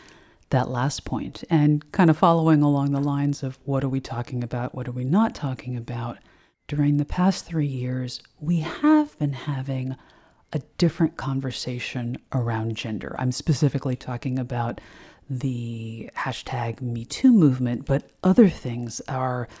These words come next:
let's say, out there in a way that they never were before. And from your perspective, what do you think is possible now, given the current conversation or the current environment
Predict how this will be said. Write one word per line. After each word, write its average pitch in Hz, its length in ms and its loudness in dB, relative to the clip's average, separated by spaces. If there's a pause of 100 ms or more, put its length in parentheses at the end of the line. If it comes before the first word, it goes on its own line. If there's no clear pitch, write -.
(280)
let's - 160 -10
say, 127 380 -6 (760)
out - 280 2
there 131 440 4
in 123 140 -2
a 123 80 -2
way 127 240 -2
that 127 240 -8
they 123 160 -2
never 139 340 4
were 131 220 -2
before. 147 680 -2 (640)
And 156 180 4
from 180 360 0
your 226 280 2
perspective, - 920 -10 (320)
what 202 320 -2
do - 80 -4
you 415 160 -2
think 156 320 0
is - 120 -8
possible 135 680 -4
now, 120 540 -6 (240)
given 175 320 4
the 165 100 4
current 254 640 2 (140)
conversation - 920 -4
or 123 80 -4
the 143 100 -6
current 160 440 2
environment 127 680 0